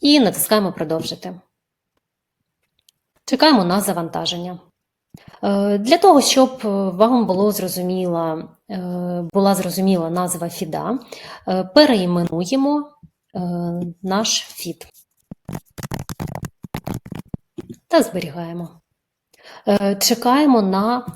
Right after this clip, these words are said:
оновлення даних. Е, наразі бачимо, що у нас додано п'ятдесят два відгуки про товари. Чекаємо на продовження завантаження нових відгуків.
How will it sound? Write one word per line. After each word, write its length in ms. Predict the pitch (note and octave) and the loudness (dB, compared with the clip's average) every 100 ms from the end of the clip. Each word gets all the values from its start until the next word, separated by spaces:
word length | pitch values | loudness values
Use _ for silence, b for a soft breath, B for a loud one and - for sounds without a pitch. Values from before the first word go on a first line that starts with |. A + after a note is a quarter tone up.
| - | -6
оновлення 560 | G3 F#3 G#3 A3 F#3+ F3 | -2 0 2 0 0 -2
даних. 540 | E3 E3 E3 - - b b - | -4 -6 -8 -12 -18 b b -4
Е, 60 | G3 F#3+ | 0 2
наразі 540 | F#3+ G3+ C4+ G#3+ F3 E3+ | 4 4 6 4 2 0
бачимо, 460 | G3 F#3 - E3+ | 0 0 -2 -6
що 200 | E3 - | -4 -2
у 40 | F#3+ | 0
нас 280 | F#3+ E3+ - | 0 0 0
додано 460 | F#3+ E3 D#3+ E3 | 0 0 -6 -8
п'ятдесят 560 | - F3+ F#3+ - F3+ D#3+ | -4 -4 -2 -2 -4 -4
два 280 | D#3+ E3+ E3 | -2 -2 0
відгуки 440 | F3 D3 E3 E3 | -4 -4 -8 -8
про 180 | - G#3 | -6 0
товари. 500 | A#3+ A#3+ D#4 D#4+ D4 - | 2 4 4 4 0 -4
Чекаємо 540 | - G3+ G#3+ C4 B3 E3+ | -6 0 4 4 4 2
на 320 | F3 G3 A3+ | 0 0 -2
продовження 800 | A3+ - E3 F3+ G3+ - F#3 F3 | -6 -8 -2 0 -2 -4 -6 -4
завантаження 640 | E3+ F3 F3 G#3 G#3 F3 | -4 -4 -2 0 0 -2
нових 380 | E3+ F3 F3 F3+ | -4 -4 -6 -6
відгуків. 480 | E3+ D#3 - F#3+ | -6 -8 -10 -14